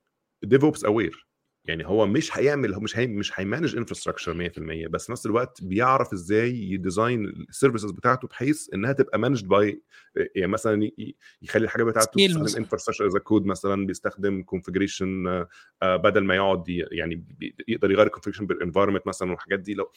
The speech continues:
Speaker 1: ده تفكير ناس فاهمة DevOps، عارف إن هو
Speaker 2: ده حقيقي.
Speaker 1: مش كل ما يحت-، يحتاج يعمل تغيير لازم ي-، redeploy مثلًا، لا، لا،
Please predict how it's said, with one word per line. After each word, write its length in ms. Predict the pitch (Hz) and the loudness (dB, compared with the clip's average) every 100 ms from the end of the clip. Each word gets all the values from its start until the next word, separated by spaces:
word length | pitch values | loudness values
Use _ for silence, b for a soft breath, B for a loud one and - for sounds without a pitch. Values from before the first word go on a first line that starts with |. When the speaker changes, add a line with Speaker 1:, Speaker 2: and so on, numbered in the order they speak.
| b 151 | b 0
Speaker 1:
ده 40 | |
تفكير 400 | 202 - 214 214 | 0 -4 -6 -4
ناس 220 | 190 196 | -2 -2
فاهمة 240 | - 196 180 | -2 -2 0
DevOps، 260 | 185 - - | -2 -4 -6
عارف 280 | - 117 135 | -2 0 0
إن 60 | 127 | 0
هو 180 | 131 143 | 2 2
Speaker 2:
ده 80 | |
حقيقي. 200 | 180 165 104 | -2 -6 -4
Speaker 1:
مش 140 | 110 | -4
كل 160 | - 156 | 2 4
ما 60 | 151 | 4
يحت-، 160 | 127 113 | 0 -6
يحتاج 260 | 117 143 | -8 -2
يعمل 160 | 131 131 | -2 0
تغيير 340 | 120 107 135 | -2 0 2
لازم 260 | 123 123 127 | 2 0 0
ي-، 180 | 110 104 | -2 -2
redeploy 720 | - 98 123 113 - 113 104 | -2 0 2 2 2 4 4
مثلًا، 240 | 101 98 | 2 0
لا، 100 | 101 | -2
لا، 140 | 82 | -4